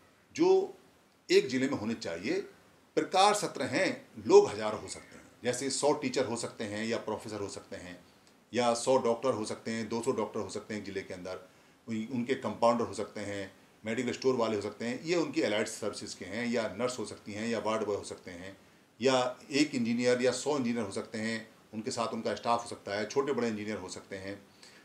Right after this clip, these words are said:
या एक वकील या सौ वकील या पाँच वकील या तीस वकील या वकील का स्टाफ, मुंशी वगैरह ये हो सकते हैं, या रिटायर्ड जज हो सकते हैं, या एक पुलिस वाला या एक रिटायर्ड सीआरपीएफ़ का आदमी या एक मिलिट्री का आदमी,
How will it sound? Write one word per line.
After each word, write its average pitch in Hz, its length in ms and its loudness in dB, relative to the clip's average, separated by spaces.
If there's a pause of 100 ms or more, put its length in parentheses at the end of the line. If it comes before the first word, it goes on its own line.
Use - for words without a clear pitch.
(140)
या 131 120 4
एक 139 340 -2
वकील 135 560 -2
या 127 160 6
सौ 143 260 2
वकील 131 400 -2
या 131 60 4
पाँच 127 340 -2
वकील 127 300 -4
या 127 80 4
तीस 143 300 -8
वकील 120 320 -6 (380)
या 127 80 2
वकील 127 300 -2
का 117 120 2
स्टाफ, 120 480 2
मुंशी 117 300 -2
वगैरह 110 300 0
ये 110 160 0
हो 98 80 -4
सकते 107 260 -8
हैं, 117 100 -4
या 113 120 0
रिटायर्ड 104 380 -2
जज 110 200 -4
हो 95 80 -10
सकते - 280 -14
हैं, 98 260 -10 (460)
या - 140 4
एक 147 320 2
पुलिस 127 220 -2
वाला 120 220 2
या 127 160 4
एक 120 180 2
रिटायर्ड 120 320 0
सीआरपीएफ़ 113 600 -4
का 107 140 -4
आदमी 107 360 -2
या 113 80 0
एक 104 80 -6
मिलिट्री 113 300 -6
का 101 140 -2
आदमी, 107 320 -4